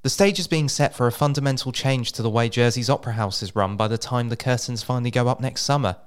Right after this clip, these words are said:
a year later than originally intended. The government had intended to renovate and reopen the doors of the Grade two listed building to the public by summer twenty twenty-two.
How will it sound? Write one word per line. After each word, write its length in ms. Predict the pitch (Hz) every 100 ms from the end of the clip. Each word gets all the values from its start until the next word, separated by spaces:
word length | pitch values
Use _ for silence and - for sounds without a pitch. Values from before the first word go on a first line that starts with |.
| - -
a 60 | 107
year 180 | 98 95
later 340 | 101 120 120
than 140 | 110
originally 420 | 123 131 131 135 135
intended. 540 | 135 143 156 127 - - - - - -
The 80 | -
government 320 | 107 90 101
had 180 | - 131
intended 460 | 131 107 113 110 113
to 80 | 117
renovate 460 | 120 120 131 131
and 100 | 120
reopen 340 | 123 123 120 123
the 100 | 120
doors 280 | 127 123
of 80 | 117
the 80 | 120
Grade 280 | 123 123 123
two 200 | - 123
listed 360 | 123 - 127
building 360 | - 131 131 135
to 100 | 127
the 60 | 131
public 400 | 139 135 143 -
by 100 | 131
summer 300 | - 139 139
twenty 320 | 147 143 143
twenty-two. 600 | - 143 147 151 170